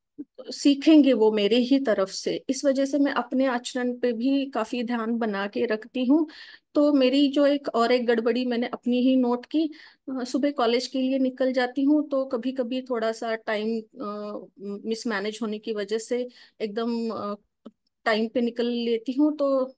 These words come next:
कॉलेज पहुँचने में देरी ना हो, इस वजह से कभी-कभी मैं सिग्नल भी ब्रेक कर लिया करती थी। But मुझे ये ध्यान आया, मैं अगर ऐसे जीऊँगी, तो कैसे मैं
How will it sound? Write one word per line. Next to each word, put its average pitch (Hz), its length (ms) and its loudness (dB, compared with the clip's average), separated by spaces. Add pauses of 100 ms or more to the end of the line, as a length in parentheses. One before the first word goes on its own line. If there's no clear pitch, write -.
(140)
कॉलेज 214 420 -2
पहुँचने 233 380 -4
में 233 200 -2
देरी 214 300 2
ना 247 200 0
हो, 285 280 0 (320)
इस 240 160 -6
वजह 226 220 -2
से 233 160 -4
कभी-कभी 226 540 -4
मैं 233 140 -4
सिग्नल 226 420 -2
भी 226 180 -6
ब्रेक 208 360 -6
कर 214 160 -2
लिया 220 220 -4
करती 226 420 -6
थी। 277 260 -2 (340)
But 330 140 -2
मुझे 330 240 4
ये 330 160 2
ध्यान 233 380 -4
आया, 180 320 -8 (100)
मैं 285 380 0
अगर 339 240 0
ऐसे 277 360 0
जीऊँगी, 208 920 -6
तो 330 380 -2
कैसे 294 300 -2
मैं 370 220 -4